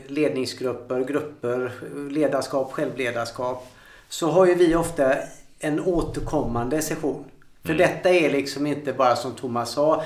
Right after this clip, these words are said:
Speaker 1: "Läs detta så har du förstått."
Speaker 2: Mm.
Speaker 1: Utan insikter kommer när de kommer. Så att ofta får ju folk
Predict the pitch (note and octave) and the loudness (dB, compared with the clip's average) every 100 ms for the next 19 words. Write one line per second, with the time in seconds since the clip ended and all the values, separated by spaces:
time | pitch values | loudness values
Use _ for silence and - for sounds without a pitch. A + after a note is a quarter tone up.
0 | - F3 G3+ F3+ - F3+ - B2 C3 - | -2 4 6 6 4 2 2 0 -2 -6
1 | A#2+ - F#3+ - - - _ _ _ - | -10 -6 -6 -6 -12 -18 _ _ _ -14
2 | D3+ E3+ D3+ D#3 D3+ - - F#3+ D#3+ - | -4 -2 2 4 2 -2 0 4 4 2
3 | D#3+ D3+ - F3 E3+ C3+ B2+ B2 B2+ - | -2 -4 -4 -4 -2 -2 0 -2 -2 -2
4 | C#3+ A2 B2+ C#3 D#3 D#3 F#3+ F3+ - D#3 | -4 -2 -2 0 -2 0 -2 -2 -2 0
5 | D3 - F3 D3 - - D#3 A#2+ A2 - | 0 2 2 2 -2 0 0 0 -4 -12